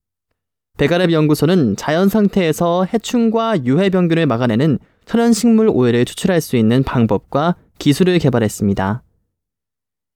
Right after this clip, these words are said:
이 천연 오일을 미세화하고 강화하여 효능을 높였습니다.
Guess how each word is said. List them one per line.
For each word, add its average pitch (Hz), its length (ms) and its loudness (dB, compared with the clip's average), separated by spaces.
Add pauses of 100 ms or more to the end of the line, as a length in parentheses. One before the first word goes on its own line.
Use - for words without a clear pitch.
(100)
이 131 100 2
천연 226 240 2
오일을 202 380 2
미세화하고 165 800 0
강화하여 123 800 -2 (300)
효능을 240 320 2
높였습니다. 101 800 -2